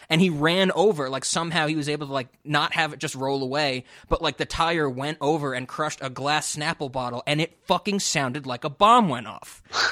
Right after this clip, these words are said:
Speaker 1: Like, those things are very difficult to break,
Speaker 2: I know.
Speaker 1: especially Yoo-Hoo, if you're giving them to kids. Like, you have to imagine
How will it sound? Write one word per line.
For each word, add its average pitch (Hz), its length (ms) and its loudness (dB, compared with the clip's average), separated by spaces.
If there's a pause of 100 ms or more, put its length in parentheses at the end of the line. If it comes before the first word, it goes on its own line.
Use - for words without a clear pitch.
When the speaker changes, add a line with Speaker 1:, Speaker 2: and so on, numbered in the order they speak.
(140)
Speaker 1:
Like, 208 260 4
those 269 320 6
things 202 280 2
are 208 100 2
very 151 360 0
difficult 151 640 -2
to 196 60 -4
break, 330 260 0 (120)
Speaker 2:
I 123 120 8
know. 127 300 8
Speaker 1:
especially 277 100 0
Yoo-Hoo, 294 520 4 (160)
if 285 160 -4
you're 262 80 -4
giving 311 240 0
them 247 120 4
to 175 60 0
kids. 285 640 -2 (480)
Like, 240 220 0 (120)
you 220 200 -2
have 233 180 -4
to 311 140 2
imagine 202 540 2